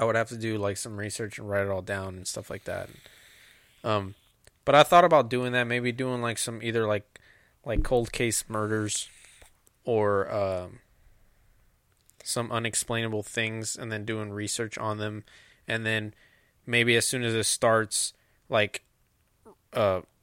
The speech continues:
having it on my phone to where I read what happened, the details of it, and then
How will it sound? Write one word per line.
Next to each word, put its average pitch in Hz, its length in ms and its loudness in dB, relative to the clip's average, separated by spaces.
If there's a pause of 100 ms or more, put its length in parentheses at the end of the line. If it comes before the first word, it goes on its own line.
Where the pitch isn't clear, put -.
(120)
having 120 320 0
it 113 80 2
on 110 120 2
my 104 120 0
phone 110 320 -6
to - 120 -6
where 101 220 2
I 101 140 2 (140)
read 131 420 -2 (1500)
what 135 240 6
happened, 123 560 0
the 110 60 -12
details 123 540 2
of 113 280 0
it, 107 200 2 (520)
and 110 200 -4
then 104 400 -4